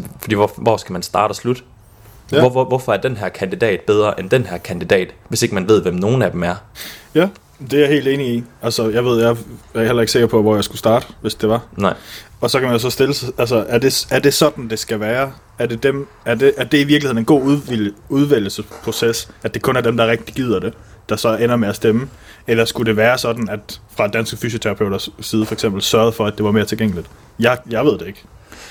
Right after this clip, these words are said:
Speaker 1: Nej.
Speaker 2: Men, men jeg tror, at folk potentielt har holdninger til det, øh,
Speaker 1: Det tror jeg da
Speaker 2: hvis
Speaker 1: også.
Speaker 2: man rent faktisk
Speaker 1: Og jeg
Speaker 2: spurgte
Speaker 1: tror da
Speaker 2: dem.
Speaker 1: også fra et, fra et, øh, hvad kan man sige, fra et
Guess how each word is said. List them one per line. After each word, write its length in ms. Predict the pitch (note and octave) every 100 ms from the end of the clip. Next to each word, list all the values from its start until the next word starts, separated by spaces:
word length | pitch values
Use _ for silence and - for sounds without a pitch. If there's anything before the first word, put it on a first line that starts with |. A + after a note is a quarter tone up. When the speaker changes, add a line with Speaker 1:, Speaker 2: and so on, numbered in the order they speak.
| -
Speaker 1:
Nej. 220 | G#2 G#2 G#2
Speaker 2:
Men, 280 | A#2 G2+ -
men 260 | F2 A#2+
jeg 100 | A2
tror, 160 | - C#3
at 60 | A#2+
folk 220 | C3 A2+ - - -
potentielt 380 | A#2 A2+ B2
har 100 | A2+
holdninger 340 | G#2+ B2 B2 G#2
til 180 | - A#2
det, 100 | A#2 - - - -
øh, 480 | G#2 G2+ G2+ G#2 A2
Speaker 1:
Det 120 | A2+
tror 120 | G#2
jeg 40 |
da 40 | F2+
Speaker 2:
hvis 140 | F2+
Speaker 1:
også. 140 | - A2+
Speaker 2:
man 120 | A2
rent 140 | A2+
faktisk 220 | A2+ G#2+ -
Speaker 1:
Og 60 |
jeg 40 | F#2+
Speaker 2:
spurgte 120 | -
Speaker 1:
tror 80 | G#2
da 40 |
Speaker 2:
dem. 40 | G2+
Speaker 1:
også 140 | G#2+
fra 140 | - F2
et, 60 |
fra 320 | - - G#2
et, 160 | F#2 -
øh, 140 | E2+
hvad 100 | E2
kan 80 | F2+
man 80 | F#2
sige, 160 | - E2+
fra 160 | F#2
et 200 | F2 -